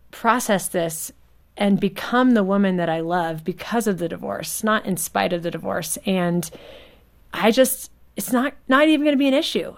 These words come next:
And he was so affirming in that moment that we got to be a part of a legacy breaking cycle. And I, I believe that to this day. I feel like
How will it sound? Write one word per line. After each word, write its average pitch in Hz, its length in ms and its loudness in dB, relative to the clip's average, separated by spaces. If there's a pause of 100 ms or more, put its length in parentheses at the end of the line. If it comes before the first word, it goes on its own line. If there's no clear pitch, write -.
And 220 180 2
he 240 200 -4
was 233 160 0
so 294 540 4 (880)
affirming 226 640 2
in 185 80 0
that 175 180 0
moment 190 460 0
that 185 340 0
we 220 380 0
got 208 300 4
to 214 120 -6
be 180 540 0 (640)
a 196 60 -2
part 226 260 2
of 214 80 2
a 214 60 4
legacy 196 440 0
breaking 190 400 0
cycle. 202 540 -2
And 208 120 4
I, 202 120 4 (100)
I 214 100 4
believe 208 360 0
that 269 220 2
to 220 100 -6
this 190 220 -6
day. 170 340 0
I 180 120 -2
feel 202 320 0
like 180 380 -2